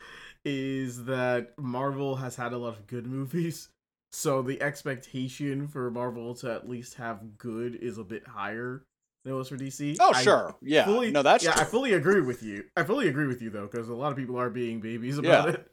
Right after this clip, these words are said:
Speaker 2: I know, and I, I, that's why it's so infuriating, because, like, you've had so much good,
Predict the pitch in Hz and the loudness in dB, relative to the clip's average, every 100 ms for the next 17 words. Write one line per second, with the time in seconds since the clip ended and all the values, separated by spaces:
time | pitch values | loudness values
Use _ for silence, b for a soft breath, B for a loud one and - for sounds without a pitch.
0 | - 170 175 147 127 143 156 151 156 160 | 6 8 12 12 12 12 12 12 12 12
1 | 156 143 156 165 147 143 147 147 131 - | 10 10 10 10 8 10 12 12 8 6
2 | 143 135 127 117 135 151 123 104 101 101 | 6 6 4 0 2 4 4 2 -4 -6
3 | 117 - 143 127 139 135 180 170 202 165 | -4 4 4 6 0 2 4 10 10 10
4 | - 165 165 143 127 113 143 120 87 | 8 8 8 6 4 4 4 4 0